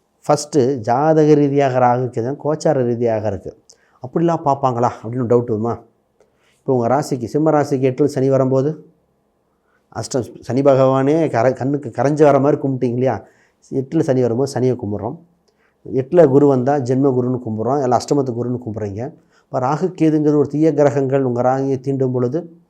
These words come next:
பொதுவா உங்க சந்திரனுக்கோ ரெண்டாம் இடம், சந்திரனுக்கு ரெண்டுலயோ ராகு கேது வரும்போது ராகு கேது பரிகாரம் செய்த பின் தான் வழிபடும்.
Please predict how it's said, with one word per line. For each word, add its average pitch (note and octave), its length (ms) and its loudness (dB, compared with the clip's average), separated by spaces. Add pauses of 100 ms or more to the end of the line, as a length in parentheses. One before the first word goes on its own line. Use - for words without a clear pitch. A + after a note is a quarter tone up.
(520)
பொதுவா C3+ 260 -4
உங்க A#2 320 -4
சந்திரனுக்கோ B2+ 480 2
ரெண்டாம் B2+ 280 2
இடம், A2+ 140 -2
சந்திரனுக்கு B2 460 -4
ரெண்டுலயோ A#2 300 -2
ராகு A#2+ 240 -2
கேது B2 200 -4
வரும்போது A2+ 400 -2
ராகு A#2 200 0
கேது A#2 260 0
பரிகாரம் G#2+ 320 -2
செய்த A2+ 280 -4
பின் C#3+ 260 -2
தான் D3 180 -2
வழிபடும். A2+ 400 -4